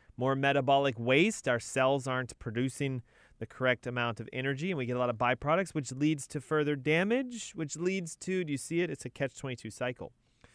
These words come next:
Joint pain is a very similar thing. Just because you're getting older doesn't mean your joints are supposed to decay and degenerate.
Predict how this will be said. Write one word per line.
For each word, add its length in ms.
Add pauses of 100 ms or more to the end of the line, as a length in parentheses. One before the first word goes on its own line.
(840)
Joint 360
pain 260
is 140
a 20
very 220
similar 340
thing. 340 (560)
Just 280
because 280
you're 80
getting 200
older 240
doesn't 240
mean 100
your 80
joints 320
are 60
supposed 300
to 100
decay 440
and 80
degenerate. 720